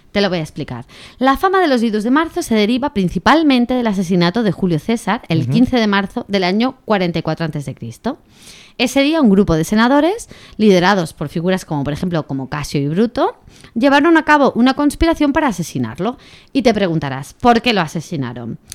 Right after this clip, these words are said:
Speaker 1: El tema es que le tenían un poco de tirria,
Speaker 2: Ujú.
Speaker 1: porque Julio César, dos años antes,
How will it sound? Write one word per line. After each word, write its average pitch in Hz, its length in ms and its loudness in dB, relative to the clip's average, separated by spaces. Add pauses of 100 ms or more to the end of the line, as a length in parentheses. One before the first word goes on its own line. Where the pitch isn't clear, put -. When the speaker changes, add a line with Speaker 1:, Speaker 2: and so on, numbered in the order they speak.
(300)
Speaker 1:
El 269 120 -2
tema 381 240 2
es 392 80 0
que 330 100 0
le 254 80 -2
tenían 233 300 4
un 226 100 6
poco - 200 2
de 180 140 0
tirria, 147 480 -6 (160)
Speaker 2:
Ujú. 120 340 -4
Speaker 1:
porque 320 320 2
Julio 202 240 2
César, 254 340 -2
dos 196 180 2
años 185 260 2
antes, 285 480 0